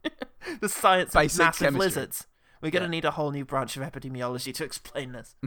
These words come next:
Speaker 2: <laughs>
Speaker 1: <laughs> Why us? Because your name is funny, okay? Your name is funny, so you're doing
Speaker 2: Your name is
Speaker 1: it.
Speaker 2: funny and you should be ashamed.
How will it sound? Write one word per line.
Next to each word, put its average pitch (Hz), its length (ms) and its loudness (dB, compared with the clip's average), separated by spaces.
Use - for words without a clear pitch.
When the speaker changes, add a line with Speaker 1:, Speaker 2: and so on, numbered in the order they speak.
Speaker 2:
<laughs> 202 560 0
Speaker 1:
<laughs> - 60 -16
Why 359 260 6
us? 294 460 8
Because 240 260 4
your 240 80 6
name 226 260 6
is 196 120 2
funny, 135 360 6
okay? 175 460 2
Your 165 100 2
name 208 280 6
is 185 120 -2
funny, 156 560 6
so - 120 -12
you're 135 120 -8
doing 160 140 4
Speaker 2:
Your 135 60 4
name 165 80 0
is 185 80 -6
Speaker 1:
it. - 40 -12
Speaker 2:
funny 139 240 0
and 131 80 0
you 143 60 0
should 135 140 -2
be 143 80 2
ashamed. 117 680 -2